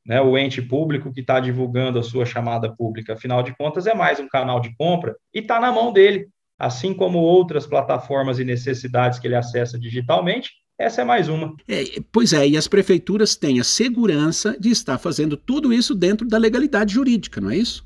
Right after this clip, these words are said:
Speaker 1: Pode, pode. E isso tanto é fato que, além das modalidades de chamada pública, né, todas as outras modalidades, ela tem esse amplo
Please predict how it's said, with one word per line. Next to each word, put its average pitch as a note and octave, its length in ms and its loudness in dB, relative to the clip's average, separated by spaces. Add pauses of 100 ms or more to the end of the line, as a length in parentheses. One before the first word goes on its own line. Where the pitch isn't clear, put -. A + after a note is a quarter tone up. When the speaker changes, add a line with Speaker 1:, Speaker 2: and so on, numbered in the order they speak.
(380)
Speaker 1:
Pode, C3 520 4 (200)
pode. D3 440 0
E C3 140 -4
isso F3 300 -2
tanto F3+ 320 -2
é - 80 2
fato D#3 520 0
que, C3 460 -4
além C3 580 0
das C#3+ 160 -2
modalidades B2+ 800 -4
de A#2 120 -14
chamada A#2 420 -6
pública, E3 480 -10
né, D#3 220 -8 (340)
todas G#3 340 4
as D3 160 0
outras D3+ 320 -2
modalidades, B2+ 800 -2
ela C#3 180 -2
tem D#3 220 -10
esse E3 360 -8
amplo D3+ 580 -2